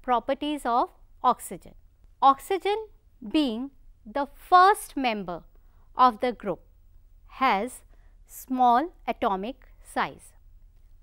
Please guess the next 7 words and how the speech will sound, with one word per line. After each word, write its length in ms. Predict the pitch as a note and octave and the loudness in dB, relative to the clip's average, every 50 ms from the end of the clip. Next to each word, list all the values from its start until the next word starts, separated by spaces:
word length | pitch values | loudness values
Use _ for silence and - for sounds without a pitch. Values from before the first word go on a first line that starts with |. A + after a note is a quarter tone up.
| - - - - | -20 -20 -20 -20
high 540 | - - A#3 A#3 A3+ B3 C#4 C4+ C4 C4 | -6 0 4 4 4 4 4 2 2 2
ionization 600 | C#4 C#4 C#4 C#4+ C#4+ C4 C#4 C#4 C4 - - D4+ | 0 -2 -2 -4 -4 -4 -4 -6 -6 -6 -6 -6
enthalpy, 520 | D4+ D4 C#4+ - D4 C#4+ C#4 C#4 - E4+ G#4 - - - - - - - - - - | -4 -4 -4 -4 -4 -4 -4 -4 -4 -6 -6 -6 -8 -16 -20 -20 -20 -20 -20 -20 -20
high 440 | - - - B3+ B3 A3+ A#3 A#3 A#3+ | -20 -10 -4 -2 0 0 0 -2 -2
electronegativity 920 | B3 A#3+ - - C#4+ C#4+ C4+ C4+ C4 C4+ C4+ - C#4+ C4 C#4+ C4+ - F#4 B4+ C5 - - - - - - - _ - - | -4 -6 -6 -6 -6 -6 -4 -4 -6 -6 -6 -6 -4 -4 -4 -4 -2 -2 -2 -4 -6 -20 -20 -20 -20 -20 -20 _ -6 0
and 460 | C4 C4+ D4 D4 B3+ G#3+ G#3 G#3+ A3+ | 0 0 0 0 -4 -6 -8 -2 2
lacks 500 | A#3+ B3 C#4+ - - - - - - | 2 4 4 2 0 -6 -16 -16 -18